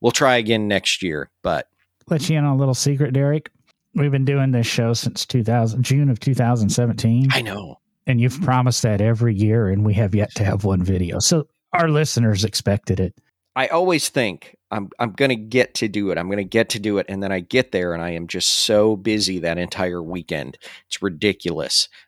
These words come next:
Speaker 1: I'm pulled five different ways. I'm on the narrating stand, um, for about half a day on Saturday, and it's just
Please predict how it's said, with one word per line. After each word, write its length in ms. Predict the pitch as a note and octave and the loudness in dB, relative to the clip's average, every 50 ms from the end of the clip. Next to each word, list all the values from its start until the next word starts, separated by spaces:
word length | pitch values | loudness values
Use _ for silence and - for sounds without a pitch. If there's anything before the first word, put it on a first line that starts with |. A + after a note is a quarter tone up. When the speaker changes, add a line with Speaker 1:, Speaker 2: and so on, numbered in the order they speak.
| _ - | _ -12
Speaker 1:
I'm 160 | - F#2+ F2+ | -10 -10 -10
pulled 400 | - - - B2+ B2 A2 G#2+ G2 | -8 -2 0 2 2 2 0 -2
five 300 | - - G2+ G#2 G#2+ G2+ | 0 2 4 4 4 2
different 320 | F#2 A2 G2+ - G2+ - - | 2 0 0 0 -2 -4 -2
ways. 540 | G2 G2 G2 G2+ F#2+ F#2+ F#2 F#2+ F#2 - | 0 0 2 2 0 0 -2 -2 -4 -4
I'm 160 | F2+ E2+ F2+ G2 | -4 -4 -2 -2
on 120 | G#2+ G#2 | 0 0
the 60 | G2+ | 0
narrating 560 | G2 G2+ G2 G2 G2 G2 G2 G2 F#2+ F#2+ F2+ | 0 2 2 4 4 4 4 2 0 -2 0
stand, 640 | - - - - G2 F#2 F2+ F2+ F#2 F2+ F#2 F2 E2+ - - - - - _ _ - - | 0 0 2 2 0 0 -2 -4 -4 -4 -6 -8 -10 -14 -18 -20 -20 -20 _ _ -10 -6
um, 400 | F#2+ F2+ D#2 D#2 D#2 D2+ D2+ D2+ | -6 -4 -4 -4 -6 -6 -8 -12
for 480 | - - - F#2 E2 E2 E2 E2 D2+ - _ _ - | -12 -6 -4 -2 -2 -2 -2 -4 -6 -8 _ _ -12
about 340 | - D#2+ E2 F#2+ F2+ E2+ - | -10 -4 -2 0 0 0 0
half 260 | - A2+ A2 A2+ - | 0 -2 -2 -2 -2
a 40 | G2+ | 0
day 240 | F#2 G2 G2 G2 F#2+ | 2 2 2 2 2
on 160 | F2+ F2 E2+ | 0 -2 -2
Saturday, 720 | - - A2 F#2+ F#2 F#2 F#2 F#2 F2+ F2 F2+ F2 F2 F2+ | 0 0 2 2 2 0 0 -2 -2 -2 -2 -2 -2 -2
and 140 | E2 D#2+ E2 | -4 -6 -8
it's 220 | - - - - - | -10 -8 -6 -8 -6
just 640 | - - F#2+ F2 E2+ E2+ - - - - - - | -2 0 2 2 2 2 0 0 -2 -2 -8 -16